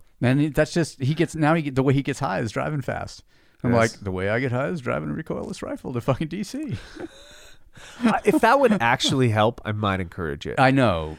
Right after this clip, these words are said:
Speaker 1: I know. But see, the neutron bomb,
Speaker 2: So
Speaker 1: fucking with, like, a K Street limitation.
Speaker 2: Yeah.
Speaker 1: Yeah, I'm pretty sure <laughs> that it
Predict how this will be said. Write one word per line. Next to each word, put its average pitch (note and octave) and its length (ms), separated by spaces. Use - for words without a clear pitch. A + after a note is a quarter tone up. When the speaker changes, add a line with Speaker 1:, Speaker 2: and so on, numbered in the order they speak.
Speaker 1:
I A#2 100
know. G2 220
But F#2 140
see, - 140
the C3 80
neutron C3+ 320
bomb, F2 460
Speaker 2:
So D#3 280
Speaker 1:
fucking C#3+ 380
with, G#2 200
like, G#2 160
a F#2+ 60
K A#2 240
Street B2 260
limitation. B2 720
Speaker 2:
Yeah. A#2 340
Speaker 1:
Yeah, G#2+ 220
I'm G2+ 140
pretty G#2+ 220
sure G2 180
<laughs> - 200
that - 240
it B2+ 140